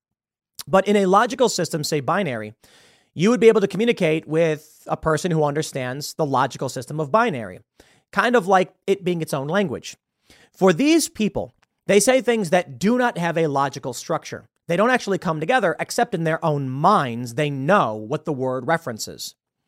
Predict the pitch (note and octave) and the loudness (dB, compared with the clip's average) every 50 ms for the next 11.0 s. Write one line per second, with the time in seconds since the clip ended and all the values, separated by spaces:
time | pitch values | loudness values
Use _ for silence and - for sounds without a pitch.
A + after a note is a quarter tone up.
0 | _ _ _ _ _ - - G3+ A#3 A#3 D4 D4 D#4+ E4+ E4 D4 B3+ B3 G3+ A3+ | _ _ _ _ _ 0 2 4 4 4 2 0 0 0 2 2 2 2 0 0
1 | G3+ F#3 - - F3 E3+ D#3+ - D3+ C3+ B2 - D#3 C#3 C3+ - _ _ _ D3 | 0 0 0 2 2 0 0 -2 -6 -8 -6 -4 -4 -4 -4 -6 _ _ _ 0
2 | E3+ E3+ E3 F3 F3+ D#3+ - - - - D4 D4 - C3+ B2 A#2+ A#2+ - _ _ | 0 2 2 2 0 0 -2 -4 2 4 4 4 4 2 -6 -10 -10 -14 _ _
3 | _ _ _ - F3 F3 F3 D3 E3+ E3+ E3 D#3+ D#3 D3 C#3+ C#3 - _ _ _ | _ _ _ -2 0 0 0 2 2 2 4 4 4 4 2 0 -6 _ _ _
4 | _ - - F#3+ G3+ A#3+ D#4 F4+ - _ _ _ _ _ _ _ _ _ _ _ | _ -10 -6 -2 0 0 0 0 -4 _ _ _ _ _ _ _ _ _ _ _
5 | _ _ _ _ _ - F3+ B3+ C4+ C#4 D4+ D4 C#4 C4 A3 E3+ - - - F#3+ | _ _ _ _ _ 4 4 4 4 4 2 0 0 0 -2 -2 -2 -2 -2 0
6 | F3 A#2+ G2+ G2+ - _ _ _ _ _ _ - A#2+ - - A3 G#3 C#3 G#2 - | 0 0 -2 -8 -14 _ _ _ _ _ _ -8 -4 -2 0 0 0 0 -2 -6
7 | - _ _ _ _ _ _ _ _ _ _ _ _ _ _ _ - E3 F3+ E3 | -12 _ _ _ _ _ _ _ _ _ _ _ _ _ _ _ 0 4 4 6
8 | D#3 G#3 A#3+ A#3 G3 - - E3+ F3 D3+ D#3 D3 C3+ - C4 C#4+ A#3+ E3+ D3 C3 | 6 6 6 6 4 2 -2 -4 -4 -4 -4 -4 0 2 2 2 4 2 -2 -2
9 | B2 - F3 F#3 G3 E3+ - - F3 D3+ D#3+ D3+ C#3 B2 D3+ G3 A3+ A3+ - - | -2 0 0 2 0 0 -2 -4 -4 0 0 0 0 2 2 2 2 0 -2 -4
10 | B2+ B2 C#3 D#3 C#3 D3 C3+ B2+ A2+ A#2+ B2+ C#3 F3 B3 D4 A3 B2 - - | -8 -6 -6 -4 -4 -4 -4 -6 -8 -8 -10 -8 -8 -8 -8 -10 -12 -14 -18